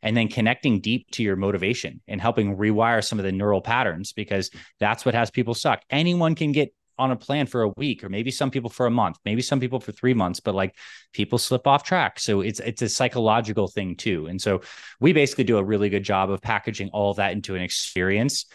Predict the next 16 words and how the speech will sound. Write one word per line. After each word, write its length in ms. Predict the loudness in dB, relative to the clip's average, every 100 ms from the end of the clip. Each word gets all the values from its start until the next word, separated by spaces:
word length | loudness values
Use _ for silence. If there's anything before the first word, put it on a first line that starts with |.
| -20 _
that 120 | -2
allows 360 | 2 4 4 2
people 240 | 0 -2
to 80 | -2
walk 440 | -2 0 0 0 0
their 160 | -2
own 200 | -2 -4
hero's 400 | -4 -2 -2 -2
journey 400 | -4 -2 -2 -2
in 160 | -2 -2
health. 340 | 0 2 0 -4 -20 -12
And 140 | -4 0
yes, 220 | 0 2
they 120 | 0
lose 260 | 2 2 0
weight. 300 | 0 -2